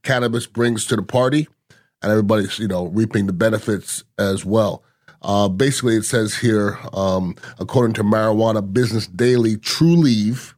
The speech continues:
and we've been talking about Trulieve for a while, is a leading player in Florida's medical marijuana market. Uh, on October thirtieth, which is not that long ago, the company opened its thirty-eighth dispensary in Florida.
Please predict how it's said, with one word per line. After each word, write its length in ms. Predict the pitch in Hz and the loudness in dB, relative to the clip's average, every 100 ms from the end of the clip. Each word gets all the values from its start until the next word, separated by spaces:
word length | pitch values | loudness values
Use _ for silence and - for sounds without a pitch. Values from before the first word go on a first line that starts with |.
| _ - | _ -20
and 280 | _ - | _ -2
we've 80 | 107 | 0
been 100 | 104 | 0
talking 220 | 127 120 | 0 0
about 180 | 113 104 | 0 -2
Trulieve 400 | - 120 113 107 | 0 2 2 2
for 140 | - 107 | 0 0
a 40 | |
while, 360 | 104 104 110 - _ - - - _ | 2 0 -2 -8 _ -20 -20 -20 _
is 220 | 139 139 | 0 2
a 40 | 131 | 2
leading 520 | 127 175 180 147 123 | 4 4 4 2 0
player 440 | - 147 139 120 107 | -2 0 2 2 0
in 80 | 104 | -2
Florida's 460 | - 123 120 110 | 0 2 2 0
medical 440 | 104 120 117 113 107 | 0 0 0 -2 0
marijuana 560 | 107 107 98 104 104 | 2 0 0 0 0
market. 480 | 98 107 98 - - _ _ _ _ - _ - | 2 2 2 -4 -12 _ _ _ _ -20 _ -6
Uh, 440 | 92 95 92 87 - _ | -4 -2 -4 -8 -12 _
on 240 | 120 117 113 - | -2 0 -2 -6
October 400 | 113 - 120 156 | -6 0 2 2
thirtieth, 460 | 170 143 120 139 | 2 2 2 0
which 160 | 104 101 | -4 -2
is 40 | |
not 140 | 104 101 | 0 0
that 120 | 127 | 2
long 340 | 135 120 107 98 | 2 2 0 -2
ago, 300 | 92 98 - _ _ - _ _ _ | -2 -4 -6 _ _ -20 _ _ _
the 80 | 107 | -4
company 640 | 110 160 165 151 123 123 - _ _ - | 0 0 2 0 2 0 -4 _ _ -2
opened 340 | 127 135 131 | 0 2 2
its 160 | 127 - | 0 -2
thirty-eighth 1200 | - - 170 170 165 - - 143 131 - - - - _ _ _ - | -12 -2 0 2 2 -2 0 2 2 -4 -16 -20 -20 _ _ _ -8
dispensary 880 | 104 104 - 120 131 - 113 104 101 | -2 -2 -2 0 0 0 2 2 2
in 160 | 101 101 | -2 -4
Florida. 440 | - 98 78 73 | -2 -2 -2 -8